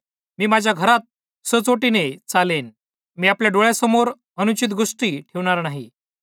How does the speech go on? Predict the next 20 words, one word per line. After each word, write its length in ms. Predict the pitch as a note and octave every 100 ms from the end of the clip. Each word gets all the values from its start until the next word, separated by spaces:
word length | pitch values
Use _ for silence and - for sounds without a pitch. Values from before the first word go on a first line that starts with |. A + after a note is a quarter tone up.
| _
अनाचाराचा 800 | E3+ G#3 A3 A3+ A#3+ A3 A#3+ A#3+ - -
मी 120 | F#3
द्वेष 280 | E3+ G#3+ G#3
करतो, 440 | - F3 D#3 B2+ C#3+ _ _ _ _ G#3+
तो 60 |
मला 340 | A3+ A#3+ A#3+ A#3+
बिलगणार 500 | E3+ G3+ G#3+ G#3+ G#3
नाही. 280 | E3 C3+ A2 _ _ _ _ _ -
हेकेखोर 460 | - A#3+ - B3
लोक 320 | A3+ A#3+ A3 - _ _ _
मला 200 | E3+ G#3
सोडतील, 520 | - A3 - E3+ C3 C3 _ _ -
मी 80 | F#3
वाईटाशी 680 | G3 G#3+ A#3 - B3 C4 D#3
निष्ठावान 500 | G3 - A3+ A3+ G3
राहणार 320 | F3+ G3 F#3
नाही. 280 | D#3 B2+ A#2+ _ _ _ _ -
आपल्या 260 | F#3 A#3 G#3+
शेजाऱ्याची 680 | A#3+ A#3 B3+ - G#3+ C#3 C3+ _ _ _ E3+
गुप्तपणे 680 | G3+ - A3+ A#3+ F#3+ D3